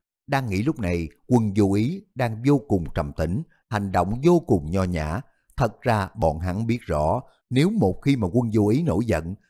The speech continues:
thật sự rất điên cuồng, khi đó hắn tuyệt đối không thua hai vị ca ca của mình. Năm đó, quân Vô Hối, quân Vô Mộng bỏ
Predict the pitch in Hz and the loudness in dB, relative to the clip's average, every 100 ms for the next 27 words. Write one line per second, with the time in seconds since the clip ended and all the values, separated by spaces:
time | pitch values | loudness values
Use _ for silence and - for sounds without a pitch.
0 | _ - 120 - - 87 87 - 165 - | _ -6 -6 -4 -2 0 0 -4 -4 0
1 | 120 95 87 80 65 _ _ - 117 98 | 0 2 0 0 -2 _ _ -2 0 2
2 | 90 135 - _ - 113 196 - 92 - | 2 0 -4 _ -6 -4 -2 0 0 2
3 | 120 190 - 165 120 156 156 110 135 139 | 2 2 0 -2 2 2 2 0 -4 -4
4 | 101 80 85 104 90 - 85 101 92 65 | -4 -4 -4 -4 -4 -4 -6 -4 -4 -6
5 | - _ _ _ _ _ - 101 95 87 | -12 _ _ _ _ _ -8 -2 -2 2
6 | 85 92 147 _ - 143 120 104 110 92 | 2 2 -2 _ 2 4 4 6 6 6
7 | 92 131 175 - 165 147 143 131 90 80 | 4 2 0 2 2 4 2 2 0 -2
8 | 98 92 | 2 4